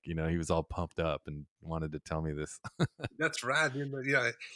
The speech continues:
Speaker 2: he's, like I said, we talk, he tells stories, dude, and he's so, he's so, um, what's the right word? Detailed in his stories, dude.
Speaker 1: Yeah.
Speaker 2: And, uh,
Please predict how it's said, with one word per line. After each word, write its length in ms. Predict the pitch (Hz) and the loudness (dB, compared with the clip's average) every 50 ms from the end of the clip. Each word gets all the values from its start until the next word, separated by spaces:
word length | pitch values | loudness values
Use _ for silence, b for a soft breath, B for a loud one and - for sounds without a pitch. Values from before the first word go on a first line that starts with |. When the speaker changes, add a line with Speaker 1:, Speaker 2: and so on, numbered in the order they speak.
| B B | B B
Speaker 2:
he's, 200 | _ 113 - - - - | _ 2 2 2 8 10
like 100 | 147 135 | 10 10
I 20 | - | 12
said, 200 | - 160 135 135 | 12 10 10 10
we 100 | 131 143 | 8 6
talk, 260 | 135 - - 165 147 - | 6 8 6 6 6 4
he 80 | 156 | 0
tells 240 | 143 123 165 160 - | 4 6 6 6 6
stories, 400 | - - 135 131 139 147 139 120 | 4 4 6 8 8 8 8 6
dude, 140 | 110 127 123 | 4 2 2
and 100 | 127 127 | 4 4
he's 160 | 123 113 - | 2 0 0
so, 500 | - - - 139 139 143 143 143 139 - _ _ _ _ _ - - - _ _ _ _ _ _ _ | -2 0 2 4 8 8 8 8 6 2 _ _ _ _ _ -16 -16 -16 _ _ _ _ _ _ _
he's 260 | - 156 156 151 - | 0 0 4 6 6
so, 420 | - - 156 147 147 156 156 151 147 | 6 8 8 8 8 8 8 6 6
um, 520 | 135 131 123 117 110 107 107 104 104 98 - _ _ _ _ _ _ _ _ - - _ _ _ _ _ _ _ _ _ _ _ | 8 8 6 6 4 2 -2 -4 -8 -12 -14 _ _ _ _ _ _ _ _ -4 -4 _ _ _ _ _ _ _ _ _ _ _
what's 140 | - - - | -2 2 4
the 100 | 190 175 | 6 6
right 240 | 160 131 120 123 120 | 8 8 8 8 8
word? 220 | 117 117 113 110 | 8 6 6 8
Detailed 520 | 107 139 165 147 - 147 117 107 101 98 - - - - | 8 8 8 10 10 10 10 10 6 2 -6 -18 -6 -2
in 120 | 123 120 | 2 4
his 140 | 123 120 104 | 8 10 12
stories, 480 | - - - 127 120 120 117 110 104 104 | 10 10 10 8 8 8 8 6 6 4
dude. 260 | - 110 107 110 95 | 2 0 0 0 2
Speaker 1:
Yeah. 220 | 92 90 87 85 - - _ - | 4 4 4 4 2 -2 _ 2
Speaker 2:
And, 300 | 117 120 117 117 110 110 | 4 6 6 4 4 2
uh, 300 | 113 110 107 107 107 107 | 2 2 2 2 0 -2